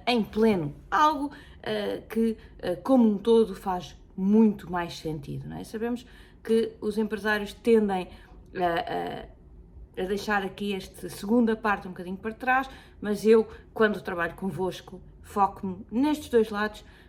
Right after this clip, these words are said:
porque o meu propósito é mesmo que vocês sejam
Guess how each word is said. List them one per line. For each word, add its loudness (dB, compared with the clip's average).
porque -4
o -8
meu -2
propósito -6
é -2
mesmo -4
que -16
vocês -4
sejam -8